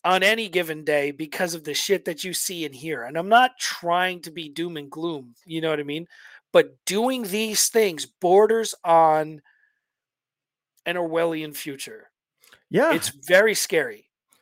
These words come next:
Speaker 2: Yeah, and Joe, um, prior, uh, I'll say this, and then we'll get back into the article. I did one of those twenty-three and me,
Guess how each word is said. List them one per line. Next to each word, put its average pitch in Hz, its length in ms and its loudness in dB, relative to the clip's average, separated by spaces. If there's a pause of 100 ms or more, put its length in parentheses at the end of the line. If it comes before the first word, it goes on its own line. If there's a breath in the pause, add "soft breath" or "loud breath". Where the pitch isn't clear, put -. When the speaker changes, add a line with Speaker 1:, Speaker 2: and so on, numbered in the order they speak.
(140)
Speaker 2:
Yeah, 226 320 2
and 196 220 0
Joe, 240 500 0
um, 202 580 0 (680)
prior, 196 340 0
uh, 160 480 2 (500)
I'll 185 120 0
say 185 160 -2
this, 190 240 0
and 143 200 -4
then 156 140 -2
we'll 156 140 -4
get 143 160 -6
back 156 180 -6
into 147 180 -6
the 120 100 -4
article. 147 560 -4 (440 loud breath)
I 208 220 2
did 233 220 0
one 196 180 2
of 190 80 2
those 185 220 0
twenty-three 185 680 -4
and 151 140 -2
me, 180 420 -2